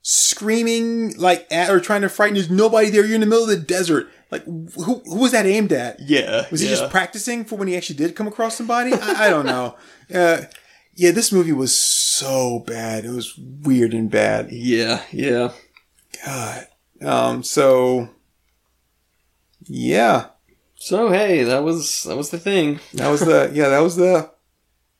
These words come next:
Speaker 1: the Visitor.
Speaker 2: I'm not gonna say that was a movie. That was the thing.
Speaker 1: Yeah, that was a thing. That's exactly what it was. It was a thing.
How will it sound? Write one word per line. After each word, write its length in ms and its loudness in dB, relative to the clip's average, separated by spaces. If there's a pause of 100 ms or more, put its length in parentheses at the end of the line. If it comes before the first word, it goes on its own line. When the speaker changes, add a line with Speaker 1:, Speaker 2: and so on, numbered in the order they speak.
(260)
Speaker 1:
the 100 2
Visitor. 520 2 (120)
Speaker 2:
I'm 180 -8
not 280 0
gonna 160 -2
say 220 2
that 160 2
was 120 -4
a 60 -8
movie. 520 -4 (520)
That 120 -2
was 120 -2
the 80 -14
thing. 380 -2 (100)
Speaker 1:
Yeah, 180 2
that 100 4
was 120 2
a 60 4
thing. 340 -2
That's 220 0
exactly 320 0
what 100 4
it 40 4
was. 140 0
It 120 2
was 140 2
a 100 2
thing. 380 -6